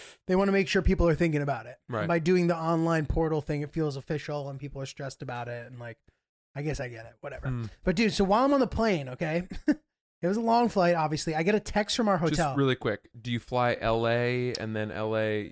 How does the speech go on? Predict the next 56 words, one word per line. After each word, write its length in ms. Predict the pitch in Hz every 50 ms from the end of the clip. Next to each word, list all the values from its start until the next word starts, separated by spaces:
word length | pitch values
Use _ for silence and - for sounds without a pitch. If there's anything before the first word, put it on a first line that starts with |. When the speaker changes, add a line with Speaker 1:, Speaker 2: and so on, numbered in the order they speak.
| - 110
Speaker 1:
I 60 | -
w-, 120 | 180 175 156
Speaker 2:
were 100 | 139 123
in 120 | 120 123 117
L 200 | 104 98 98 98
A. 40 |
Speaker 1:
I 20 | 185
was 120 | 185 175 180
in 100 | 196 202
L 140 | 208 190 185
A, 220 | 180 175 175 170 165
then 140 | 160 165
L 220 | 165 180 180 180 185
A 80 | 185
to, 220 | 180 175 185 - -
I 60 | 175
think 160 | 190 269 294 320
there's 160 | 311 233 147
directs, 400 | 156 170 165 160 135 - - -
but 100 | - 160
I 40 | 156
went 280 | 156 - 170 165 165 - -
L 200 | - 185 180 190
A 80 | 196 196
to 60 | 185
Seattle, 460 | 175 - - 180 165 160 160 156 156 151
Seattle 440 | - - 156 143 147 143 143 143
to 60 | 147 139
Anchorage. 520 | 131 131 127 - 131 131 135 139 - -
Speaker 2:
Okay. 320 | 120 110 101 - - 98 101 - _ _ _ _ _ _ -
Speaker 1:
And 140 | 170 175 180
the 60 | 165
plan 260 | - 214 233 240 233
was 120 | 220 190 196
I 40 | 185
was 100 | 175 160
gonna 120 | 185 180
go 100 | 165 175
to 60 | 170
this 160 | 156 151 -
t-, 180 | - - - -
city 240 | - - 208 185 185
called 300 | - 185 165 147 131 120
Barrow, 560 | - 156 175 180 180 160 139 131 123 120 120
which 260 | 127 139 147 139 - 143
is, 80 | 139
like, 180 | 147 147 139 -
the 100 | - 156
northernmost 760 | 156 151 151 156 156 143 151 147 147 147 147 143 143 - -
city 320 | - 151 135 139 131 127 123
in 80 | 127
Alaska, 580 | 135 131 127 123 123 117 - - 135 123 113 113
maybe 280 | 131 147 185 226 233 233
the 100 | 196 160
world 300 | 156 156 147 135 117 110
even. 160 | 110 107 101